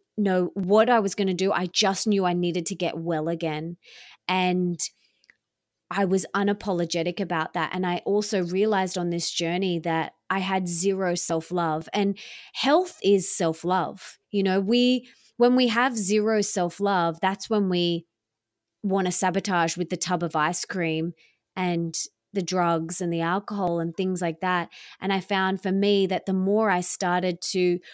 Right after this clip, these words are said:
work on my self-love and really, um, cultivate a beautiful relationship with myself that I'd neglected for so many years, that I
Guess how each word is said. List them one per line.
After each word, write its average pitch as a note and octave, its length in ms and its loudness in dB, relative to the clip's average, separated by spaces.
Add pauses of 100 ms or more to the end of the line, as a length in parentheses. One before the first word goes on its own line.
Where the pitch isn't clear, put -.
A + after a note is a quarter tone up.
(180)
work F#3+ 440 2
on F3+ 200 0
my F3 160 0
self-love F3+ 1120 0 (340)
and F#3 380 0
really, G#3+ 640 4
um, E3+ 400 -2 (720)
cultivate G#3 600 2
a F3+ 40 2
beautiful F#3+ 440 0
relationship F3 800 0
with F#3 200 -2
myself F#3 720 0
that F3+ 120 0
I'd F3 160 0
neglected F#3 640 0
for F3+ 120 -6
so F3 260 -2
many E3 260 0
years, E3 440 0 (400)
that F#3 320 0 (500)
I G#3+ 180 2